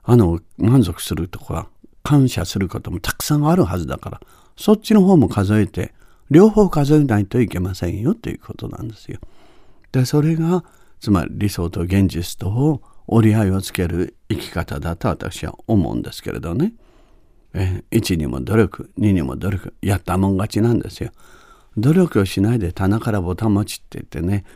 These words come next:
口だけ開けてね、なんかね、いいことないか、なんかいいことないか、子猫ちゃんじゃないけど、そんなことあるわけないって言うんですよ。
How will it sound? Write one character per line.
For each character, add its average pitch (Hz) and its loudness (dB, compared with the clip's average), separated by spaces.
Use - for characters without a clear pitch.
口 - 0
だ 101 0
け 98 -4
開 87 -2
け 92 -6
て 92 -8
ね、 87 -4
な 110 4
ん 95 2
か - -8
ね、 147 2
い 98 0
い 90 -2
こ 90 -4
と - -4
な 95 2
い 90 -2
か、 87 -4
な 90 0
ん 92 -2
か 92 -6
い 90 0
い 87 -6
こ - -8
と 92 -4
な 95 0
い 90 -2
か、 92 -4
子 98 -4
猫 90 -2
ち - -6
ゃ 85 -4
ん 87 -4
じ 82 -6
ゃ 78 -6
な 92 0
い 87 -4
け 82 -10
ど、 - -10
そ - -4
ん 82 -2
な 85 -2
こ 131 -6
と - -6
あ 95 4
る 208 6
わ - 0
け 98 -6
な 147 4
い 247 6
っ - 2
て - -10
言 - -4
う - -8
ん - -10
で 113 -10
す - -18
よ。 123 -18